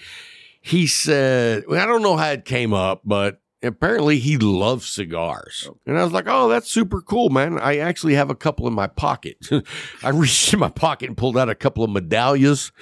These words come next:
Speaker 1: <laughs> It's like, "Dude, try these, see if you like those. I love these." And he was like, "Oh, no, wow, you have cigars with you."
Speaker 2: In your pocket.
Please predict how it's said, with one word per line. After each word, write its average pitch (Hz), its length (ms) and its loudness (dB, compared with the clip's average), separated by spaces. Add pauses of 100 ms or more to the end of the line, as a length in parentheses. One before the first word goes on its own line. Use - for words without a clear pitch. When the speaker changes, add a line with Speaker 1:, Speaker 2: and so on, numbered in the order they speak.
Speaker 1:
<laughs> - 160 -12
It's 123 360 0
like, 120 240 0
"Dude, 135 260 2
try 135 300 0
these, 139 320 0
see 127 160 2
if - 80 -2
you 117 80 2
like 113 260 0
those. 117 380 0
I 87 160 -2
love 95 440 -2
these." 69 380 -10 (420)
And 117 100 2
he 139 40 4
was 127 100 2
like, 127 200 2
"Oh, 185 560 2
no, 151 300 2
wow, 143 520 0
you 165 240 4
have 233 240 0
cigars 170 480 0
with 202 260 0
you." 82 260 -4 (160)
Speaker 2:
In 107 120 -6
your 104 160 2
pocket. - 520 -4